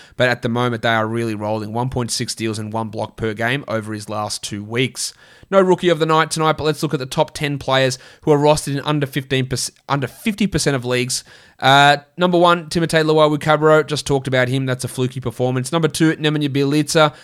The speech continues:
again, needed Barnes and Holmes out, not adding him in twelves. Marc Gasol at number three, more of a sixteen team league guy. Daquan Jeffries, a nice twenty team leaguer. Hey, on E S P N, is he available? 'Cause remember, this is how stupid they are.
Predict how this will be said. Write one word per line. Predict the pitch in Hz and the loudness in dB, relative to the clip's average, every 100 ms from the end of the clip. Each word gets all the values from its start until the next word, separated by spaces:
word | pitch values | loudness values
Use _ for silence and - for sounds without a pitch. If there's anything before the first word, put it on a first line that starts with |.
| - | -20
again, | - 127 139 143 147 139 | -10 -4 2 2 0 -4
needed | 135 143 135 127 | -2 0 0 0
Barnes | 135 135 143 143 | 2 2 2 0
and | 127 | -4
Holmes | 113 139 139 139 | -2 0 0 0
out, | 139 139 - | 2 2 2
not | 135 147 143 | 0 0 0
adding | 127 127 123 | 0 2 0
him | 135 131 | -2 -4
in | |
twelves. | 127 135 131 131 131 | -4 0 2 0 -2
Marc | 147 165 175 | 0 2 2
Gasol | - - 160 160 | 0 0 4 2
at | 151 | 2
number | 151 147 | -4 -4
three, | - 156 160 156 - _ | -4 2 4 2 -6 _
more | 151 151 | 2 2
of | 135 | 2
a | |
sixteen | - 147 - 143 | -2 -2 0 -2
team | 135 143 139 | 0 -2 0
league | 139 135 | -2 2
guy. | 139 139 - - _ | 2 2 -2 -18 _
Daquan | 156 170 - 160 | 4 4 4 2
Jeffries, | 143 160 156 170 165 - | 4 2 2 0 0 -2
a | |
nice | 127 135 131 | -2 0 -2
twenty | - 147 143 | -2 -2 -2
team | 151 139 | -2 -2
leaguer. | 143 156 | -2 -2
Hey, | 156 190 117 _ _ _ _ | 0 0 0 _ _ _ _
on | 180 | -2
E | 208 | 2
S | 196 | 2
P | - 147 | 2 0
N, | 185 143 | 0 0
is | 131 | 0
he | 175 | 2
available? | 151 139 190 254 311 _ _ _ _ _ | 4 4 4 2 -4 _ _ _ _ _
'Cause | - 143 135 | 2 2 2
remember, | 123 147 170 139 | 0 2 4 2
this | 151 | 0
is | 160 | -2
how | 143 135 | 0 0
stupid | - 151 143 127 | 2 0 0 2
they | 139 | 4
are. | 117 | 2